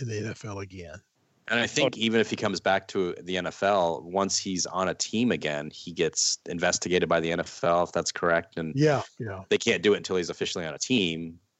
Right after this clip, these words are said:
Speaker 2: And when he gets on a team, so even if they, the Pa-, Patriots tomorrow said,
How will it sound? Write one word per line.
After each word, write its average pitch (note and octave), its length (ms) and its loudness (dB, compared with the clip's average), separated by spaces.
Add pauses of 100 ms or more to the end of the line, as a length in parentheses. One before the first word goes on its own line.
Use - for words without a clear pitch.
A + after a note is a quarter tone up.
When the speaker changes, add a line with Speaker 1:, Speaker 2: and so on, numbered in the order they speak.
(240)
Speaker 2:
And E2 120 -6
when E2 120 -2
he D#2+ 40 -2
gets E2 200 -2
on D#2 100 -2
a C#2 40 -6
team, G2 220 -2
so G#2+ 120 2
even G#2 160 6
if F#2+ 100 2
they, D#2+ 300 0
the F#2+ 100 2
Pa-, F2 300 -2 (100)
Patriots F#2 420 0
tomorrow E2+ 600 0
said, D#2+ 440 0